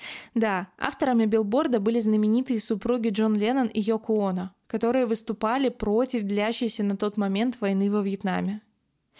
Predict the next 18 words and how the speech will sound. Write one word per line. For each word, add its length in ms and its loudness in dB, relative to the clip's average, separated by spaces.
Выбор 320 2
места 380 0
был 200 0
не 100 2
случайным. 760 -2
На 80 -2
Таймс-сквер, 840 -2
прямо 260 0
напротив 520 0
билборда, 800 0
находился 580 -2
центр 440 -2
вербовки 580 0
в 80 -4
армию 320 2
С 160 -6
Ш 160 -6
А. 180 -6